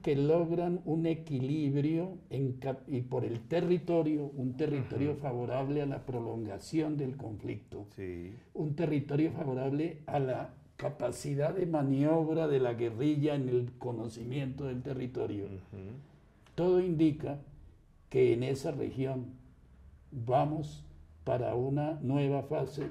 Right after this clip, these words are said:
Speaker 1: y un agravamiento del conflicto armado,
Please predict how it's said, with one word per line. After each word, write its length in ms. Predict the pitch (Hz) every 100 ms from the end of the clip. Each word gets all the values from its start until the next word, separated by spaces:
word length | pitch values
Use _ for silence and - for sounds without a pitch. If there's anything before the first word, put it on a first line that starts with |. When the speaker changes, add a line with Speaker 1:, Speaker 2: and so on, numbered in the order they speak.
| -
Speaker 1:
y 100 | 139
un 160 | 160 147
agravamiento 960 | 131 117 117 104 117 120 123 120 127
del 220 | 113 107
conflicto 600 | 107 98 123 127 - 110
armado, 400 | 107 104 - -